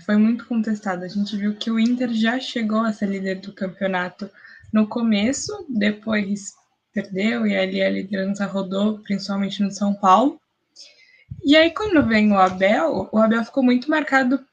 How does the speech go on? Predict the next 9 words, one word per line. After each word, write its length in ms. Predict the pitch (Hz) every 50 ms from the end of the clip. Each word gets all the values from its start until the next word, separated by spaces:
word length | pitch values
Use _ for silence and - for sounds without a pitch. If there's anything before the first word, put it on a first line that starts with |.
| _ -
pela 280 | 262 262 262 262 254
passagem 500 | 254 262 262 254 262 254 247 226 - 254
no 120 | 254 254 254
Fluminense. 920 | - - 254 262 285 302 294 269 247 254 262 254 - - - 190 180 - _ _ _ _ _ _ _ _ _ -
Então, 320 | 220 214 208 220 226 233 220
ficou 260 | 220 226 - - 247
muitas 400 | 233 233 240 233 285 285 285 285
críticas 1000 | - - 214 214 214 240 247 - - - - - 214 208 202 202 196 190 190 -
de, 200 | - 208 202 202